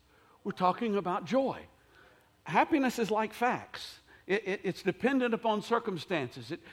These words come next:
it tends to change. Joy is truth. Jo-, joy is like truth. It's something that is there. Tears can sing and joy sheds tears.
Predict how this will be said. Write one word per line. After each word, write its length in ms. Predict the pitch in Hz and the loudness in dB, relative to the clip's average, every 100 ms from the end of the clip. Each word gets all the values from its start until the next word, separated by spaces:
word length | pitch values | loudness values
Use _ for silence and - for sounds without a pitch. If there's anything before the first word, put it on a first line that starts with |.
| - | -6
it 160 | 180 196 | -2 0
tends 300 | - 240 202 | 2 2 0
to 120 | 226 | -4
change. 720 | - 247 247 160 98 92 - - - - 147 165 170 | -2 0 0 -2 -4 -14 -16 -16 -20 -14 -12 -8 -2
Joy 400 | 127 220 285 262 | 8 12 12 12
is 180 | 208 - | 8 0
truth. 500 | - 254 277 180 - - - - - - - - - | 2 6 6 6 0 -16 -20 -20 -20 -20 -20 -20 -6
Jo-, 180 | 131 - | -4 0
joy 440 | 143 226 269 240 | 8 12 12 10
is 140 | 196 151 | 6 6
like 220 | 196 175 | 6 6
truth. 360 | - 269 208 196 | 4 4 6 4
It's 160 | - | 4
something 360 | - - 214 202 | 4 4 4 4
that 140 | 202 | 6
is 220 | 196 156 | 4 2
there. 360 | 147 233 208 131 - 160 - | 4 6 6 4 0 -12 2
Tears 340 | 233 277 262 | 4 6 4
can 200 | - 240 | 2 0
sing 420 | 226 - 262 214 | 0 2 2 2
and 120 | 180 165 | 2 6
joy 300 | 233 247 226 | 10 10 10
sheds 420 | - 240 190 - | 6 4 2 -4
tears. 640 | - 247 233 139 101 - | -6 -2 -2 -2 -6 -16